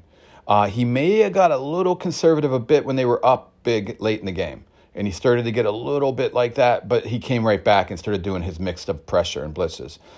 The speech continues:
And of course, he always mixes coverage. And I was even more impressed by Campbell, the defensive coordinator for the Jags. He really mixed it up. I watched different highlights, games.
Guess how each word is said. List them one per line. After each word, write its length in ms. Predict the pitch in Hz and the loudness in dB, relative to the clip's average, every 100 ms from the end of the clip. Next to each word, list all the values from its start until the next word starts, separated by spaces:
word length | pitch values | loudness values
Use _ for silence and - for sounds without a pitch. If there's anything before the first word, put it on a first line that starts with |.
| - - | -20 -12
And 100 | - | -4
of 120 | 107 - | -2 2
course, 200 | 123 104 | 0 4
he 60 | |
always 240 | 107 104 95 | 4 2 0
mixes 300 | 92 - 80 | -10 -10 -4
coverage. 480 | 104 82 60 - - _ - - | -2 -2 -6 -16 -20 _ -12 0
And 100 | 120 | 2
I 40 | |
was 120 | 123 | 4
even 220 | 175 175 | 2 0
more 260 | 120 120 143 | 2 2 2
impressed 400 | 139 - 104 - | 0 0 -2 0
by 140 | 90 | -4
Campbell, 560 | 82 - 101 87 73 - | -4 -4 -4 -4 -10 -12
the 80 | 104 | -6
defensive 400 | 107 104 76 107 | -6 -4 -8 -8
coordinator 560 | - 101 92 92 90 87 | -2 -2 0 -2 -2 -4
for 180 | - | -8
the 80 | 92 | -10
Jags. 440 | 82 92 76 71 - - - - | -6 -6 -6 -10 -18 -20 -20 -20
He 300 | - 170 180 | -8 -2 0
really 360 | 151 143 147 147 | 4 4 4 2
mixed 300 | 135 123 131 | 0 -2 2
it 80 | |
up. 160 | 101 - | 2 2
I 140 | - 127 | 2 2
watched 460 | 151 151 - - | 2 0 -2 -8
different 280 | - - 107 | -8 -4 -4
highlights, 520 | 123 127 123 120 - | 2 4 4 2 -2
games. 640 | - 123 120 123 117 113 | -8 -2 0 0 -2 -4